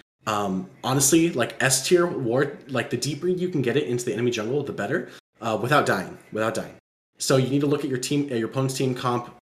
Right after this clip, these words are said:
who has the better early game, uh, do they have Blitzcrank, are they gonna look to invade? These are all factors you need to consider. But, like, S tier ward would be, like, enemy blue buff, and then it gets low, lower and lower,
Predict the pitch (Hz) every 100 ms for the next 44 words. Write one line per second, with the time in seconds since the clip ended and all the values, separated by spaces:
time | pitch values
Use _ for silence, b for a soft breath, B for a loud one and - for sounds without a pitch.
0 | - 139 131 127 120 120 117 120 139 147
1 | 139 135 135 131 131 117 117 110 107 117
2 | 131 120 107 95 131 - - 139 135 135
3 | B B - 113 123 113 107 135 131 127
4 | 117 117 113 113 - 123 120 101 107 113
5 | 104 131 117 107 110 110 101 131 180 -
6 | B B B - 131 - - 147 160 -
7 | 202 180 160 170 170 123 123 113 101 -
8 | - 127 131 - 127 139 302 - - -
9 | _ _ _ 143 143 131 123 131 123 127
10 | - - - 131 123 139 147 147 131 123
11 | 139 139 123 120 123 120 113 110